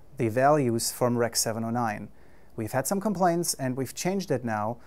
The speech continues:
So now when you're looking at Rec seven oh nine, we're measuring Rec seven oh nine and showing you false color mode for Rec seven oh nine. And when you're looking at log C, we're showing you the false color for log C properly.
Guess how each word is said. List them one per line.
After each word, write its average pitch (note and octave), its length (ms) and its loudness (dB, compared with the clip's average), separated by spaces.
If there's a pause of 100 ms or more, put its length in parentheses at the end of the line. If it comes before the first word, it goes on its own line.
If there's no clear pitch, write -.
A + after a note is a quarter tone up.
(200)
So - 140 -2
now D3 280 4
when C#3 240 2
you're B2 140 2
looking D#3 400 2
at C#3 240 0
Rec B2+ 160 2
seven C3+ 260 2
oh C3 60 0
nine, C3+ 580 0
we're A2+ 80 0
measuring C#3+ 480 2
Rec C3 180 2
seven C3 280 0
oh B2+ 40 0
nine A#2 400 0
and A2+ 140 -8
showing C#3 340 0
you C3 120 0
false A#2+ 420 0
color B2 320 0
mode A2+ 320 0
for B2+ 240 0
Rec A#2+ 140 0
seven A#2+ 280 -2
oh A2+ 60 -2
nine. G#2+ 420 -4 (440)
And B2 100 -2
when C#3 140 2
you're D#3 100 6
looking D#3+ 260 4
at C3 120 0
log B2 240 2
C, C3+ 420 0 (300)
we're B2 160 2
showing C3 320 0
you B2 100 0
the A2+ 80 -4
false B2 380 2
color A2+ 320 0
for A2+ 320 0
log G#2 240 -2
C G#2+ 200 -4
properly. A#2 640 -2